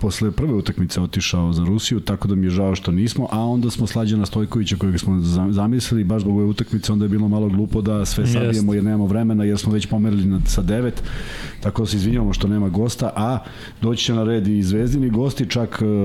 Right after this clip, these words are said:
Speaker 1: Milana Dozeta ne bih čak ni negde, ovaj, pozivao kao predstavnika Zvezde, nego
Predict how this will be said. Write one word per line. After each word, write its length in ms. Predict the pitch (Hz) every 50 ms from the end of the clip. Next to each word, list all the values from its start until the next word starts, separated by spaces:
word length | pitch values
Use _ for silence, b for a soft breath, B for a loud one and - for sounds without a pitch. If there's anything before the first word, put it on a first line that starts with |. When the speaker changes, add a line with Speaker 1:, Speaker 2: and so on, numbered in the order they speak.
| 98 98 95 95 95 98 98 101 98 98 95
Speaker 1:
Milana 540 | 95 98 98 107 107 110 113 117 117 110 101
Dozeta 420 | 92 107 113 120 120 110 - 117
ne 160 | 104 107 110
bih 280 | 107 107 110 95 - -
čak 220 | - - 113 101 -
ni 140 | 107 107 104
negde, 420 | 104 107 107 107 107 104 101 101
ovaj, 500 | 98 98 98 95 95 95 95 95 92 92
pozivao 560 | 85 - - 107 98 92 107 117 117 110 101 90
kao 420 | - - 110 113 110 107 104 98
predstavnika 600 | 87 - - 107 107 95 - 120 104 98 - 101
Zvezde, 400 | 90 85 95 104 117 123 117 120
nego 260 | 104 101 92 95 90